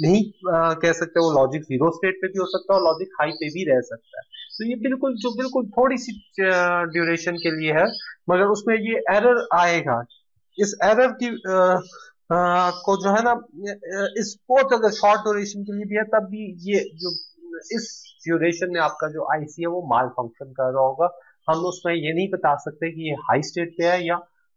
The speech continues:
logic लो state पे है। तो इसलिए noise margin, अ, जो है ये एक important parameter है। तो, अ, किसी भी टेक्नोलॉजी के अंदर जो noise margin है वो, अ, जितना ज्यादा हो उतना हम लोगों के लिए वो आईसी बेहतर होता है।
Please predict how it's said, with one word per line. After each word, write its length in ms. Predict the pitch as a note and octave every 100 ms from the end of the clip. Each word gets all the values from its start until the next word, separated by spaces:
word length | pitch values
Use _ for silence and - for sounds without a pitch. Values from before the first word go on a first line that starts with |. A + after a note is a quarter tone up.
| D3+
logic 240 | C#3+ D#3
लो 200 | C#3 C3
state 320 | C3 - G#2+ -
पे 60 | G2+
है। 80 | G#2 _ _ _ _
तो 80 | G#3+
इसलिए 640 | B3 D4+ C#4 C#4 F#3+ F#3+
noise 380 | D#3 G3+ C4+ -
margin, 320 | B3 A3+ G3+
अ, 500 | A3+ A3 F#3+ F#3+ G3
जो 180 | F3+ F#3
है 120 | G3
ये 60 | G3
एक 80 | F#3
important 420 | D#3 D3+ C#3 F3
parameter 600 | E3+ E3+ E3 D#3+ D#3 D#3+
है। 80 | D#3+ D#3+ _ - - _
तो, 320 | D#3+ D#3+ D#3+ D#3+
अ, 460 | - D#3 D3+ D3+ D3 _ - - -
किसी 220 | A3 G#3
भी 200 | A#3 A3+
टेक्नोलॉजी 800 | G3+ - F3+ F3+ F3 F3+ F3 G3+
के 80 | G3
अंदर 300 | C#3 D3+ D#3+
जो 300 | D#3 C#3+ B2+
noise 140 | G3+ -
margin 400 | F#3 D3 C3+ C#3+
है 60 | C#3+ - _ _ - A#3+
वो, 180 | G3+ G3+
अ, 760 | F#3 D#3+ D#3+ D#3+ D#3+ D#3+ D3 -
जितना 360 | D#3+ F#3+ G3+ G#3
ज्यादा 320 | E3 C#3+ F3+
हो 400 | E3+ E3 E3+ E3
उतना 380 | - F3+ F3 D#3+
हम 120 | D3+
लोगों 260 | D3+ D3 D3+
के 120 | D3+
लिए 160 | C#3+ D3
वो 140 | D3
आईसी 280 | C3 C3+ A#2
बेहतर 360 | C3 B2 B2 A2
होता 260 | F#2+ -
है। 280 | G#2 - -